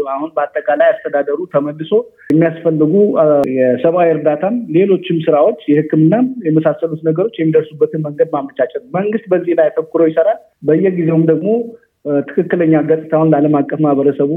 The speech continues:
ያሳያል። እ፣ በተጨማሪም አሁን ክፍት ተደርጓል፣ እየገባ ነው። ዓለም አቀፍ ማህበረሰቡም እየገባ ሁኔታውን ከመሬት ላይ ያለውን ነገር እየተረዳ ሲሄድ ይሄ ጋብ እንደሚል ተስፋ አደርጋለሁ።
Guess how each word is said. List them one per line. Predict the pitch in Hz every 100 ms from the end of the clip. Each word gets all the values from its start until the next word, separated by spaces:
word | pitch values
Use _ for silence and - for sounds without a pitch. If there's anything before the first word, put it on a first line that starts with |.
| 180 _ 139 131
ያሳያል። | 131 151 160 196 262 269 - _ - _ 151
እ፣ | 147
በተጨማሪም | 147 160 202 202 175 196 214
አሁን | 196 214
ክፍት | 202 233 226 214
ተደርጓል፣ | 196 185 175 147 -
እየገባ | 175 185 180 175 165
ነው። | 143
ዓለም | 131 160
አቀፍ | 170 170 175
ማህበረሰቡም | 180 196 190 208 208
እየገባ | 190 170 175 185 220 202 180 175 _ 175
ሁኔታውን | 151 160 180 185 180 156
ከመሬት | 165 160 170 175
ላይ | 170
ያለውን | 156 160 165
ነገር | 170 170 196
እየተረዳ | 175 165 165 165 165 190
ሲሄድ | 196 220 269 _ _ _ _
ይሄ | 160 165 175
ጋብ | 165 160
እንደሚል | 165 165 170 220
ተስፋ | 180 160 175
አደርጋለሁ። | 160 160 143 147